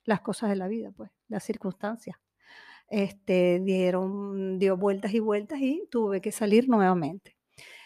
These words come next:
Y yo venía sobrada. Primero porque yo, este, tengo la nacionalidad europea,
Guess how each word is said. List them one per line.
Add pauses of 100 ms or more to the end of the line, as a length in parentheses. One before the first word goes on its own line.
Y
yo
venía
sobrada. (320)
Primero
porque
yo, (280)
este,
tengo
la
nacionalidad
europea,